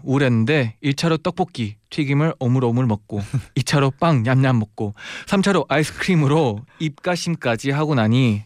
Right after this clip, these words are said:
Speaker 1: 금세 기분도 좋아지더라고요. 제 몸보다 음식이 소중했던 게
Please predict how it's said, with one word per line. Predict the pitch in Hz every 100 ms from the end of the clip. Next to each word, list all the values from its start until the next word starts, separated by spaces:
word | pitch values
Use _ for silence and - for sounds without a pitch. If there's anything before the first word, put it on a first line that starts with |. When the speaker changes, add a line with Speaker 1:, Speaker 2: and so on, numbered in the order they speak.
| _ -
Speaker 1:
금세 | 127 123 139
기분도 | - 120 127 131
좋아지더라고요. | 123 117 120 120 120 110 104 101 104 _ - - -
제 | - 147
몸보다 | 131 131 143 143 139 135
음식이 | 131 - 139 135 127
소중했던 | 123 160 160 143 143 131
게 | 127 120